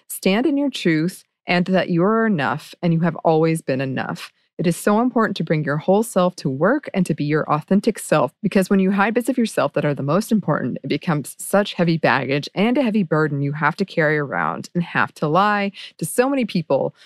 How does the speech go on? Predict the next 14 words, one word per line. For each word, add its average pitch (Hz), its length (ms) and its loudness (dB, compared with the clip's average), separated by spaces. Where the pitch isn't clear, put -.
Um, 156 240 2
remember 233 560 2
those 196 300 0
lies, 147 380 0
and 156 140 -2
it 143 60 0
becomes 143 540 -4
so 196 280 2
difficult 190 420 0
to - 100 -20
be 143 80 -4
yourself 151 500 -2
in 165 80 0
sports, - 540 -6